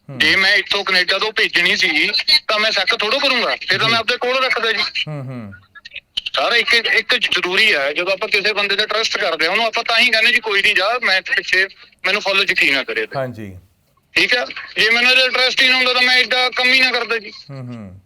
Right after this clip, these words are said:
Speaker 1: ਉਹ
Speaker 2: ਠੀਕ ਹੈ,
Speaker 1: ਕਹਿੰਦੇ ਕਿ
Speaker 2: ਦੂਸਰੀ
Speaker 1: ਟਰਸਟ,
Speaker 2: ਗੱਲ।
Speaker 1: ਟਰਸਟ ਹੀ ਨਹੀਂ ਜਾਗਰੂਪ ਕਰਦਾ ਹੁੰਦਾ ਸੀ ਔਰ
Speaker 2: No, no, no, no, no, no, no,
Speaker 1: ਮੇਰੇ
Speaker 2: ਸਰ, ਜੇ ਮੈਂ
Speaker 1: ਦੋਸਤਾਂ
Speaker 2: ਟਰਸਟ
Speaker 1: ਮਿੱਤਰਾਂ ਨੂੰ
Speaker 2: ਕਰਦਾ
Speaker 1: ਕਹਿੰਦੇ
Speaker 2: ਸੀ
Speaker 1: ਕਿ ਫੋਟੋਆਂ ਭੇਜਦਾ ਰਹਿੰਦਾ ਹੁੰਦਾ ਸੀ।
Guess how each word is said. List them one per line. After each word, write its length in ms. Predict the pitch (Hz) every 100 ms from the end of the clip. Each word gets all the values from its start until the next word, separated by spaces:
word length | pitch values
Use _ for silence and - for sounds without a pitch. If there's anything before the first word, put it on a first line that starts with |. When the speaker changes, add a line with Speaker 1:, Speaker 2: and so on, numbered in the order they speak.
| - 1077 1077 - -
Speaker 1:
ਉਹ 100 | 185
Speaker 2:
ਠੀਕ 120 | 208
ਹੈ, 40 | 247
Speaker 1:
ਕਹਿੰਦੇ 200 | 262 220
ਕਿ 0 |
Speaker 2:
ਦੂਸਰੀ 180 | 196
Speaker 1:
ਟਰਸਟ, 200 | 208 196
Speaker 2:
ਗੱਲ। 320 | 180 - - 202
Speaker 1:
ਟਰਸਟ 240 | 202 208
ਹੀ 180 | 220 233
ਨਹੀਂ 280 | 220 214 214
ਜਾਗਰੂਪ 380 | 208 190 202
ਕਰਦਾ 240 | 196 175 196
ਹੁੰਦਾ 180 | 202 202
ਸੀ 160 | 202
ਔਰ 180 | 214 202
Speaker 2:
No, 60 | 202
no, 60 |
no, 40 | 202
no, 200 | 190 175
no, 20 | 165
no, 360 | 160 156 151 147
no, 100 | 147
Speaker 1:
ਮੇਰੇ 100 | 147
Speaker 2:
ਸਰ, 180 | 147 196
ਜੇ 0 |
ਮੈਂ 100 | 226
Speaker 1:
ਦੋਸਤਾਂ 420 | 226 196 - 226
Speaker 2:
ਟਰਸਟ 80 | 214
Speaker 1:
ਮਿੱਤਰਾਂ 340 | 214 220 220
ਨੂੰ 120 | 220
Speaker 2:
ਕਰਦਾ 140 | 202 214
Speaker 1:
ਕਹਿੰਦੇ 220 | 208 220
Speaker 2:
ਸੀ 60 | 208
Speaker 1:
ਕਿ 380 | 226 226 220 -
ਫੋਟੋਆਂ 300 | - 190 226
ਭੇਜਦਾ 320 | 214 233 180 185
ਰਹਿੰਦਾ 260 | 180 185
ਹੁੰਦਾ 240 | 190 170 160
ਸੀ। 260 | 151 127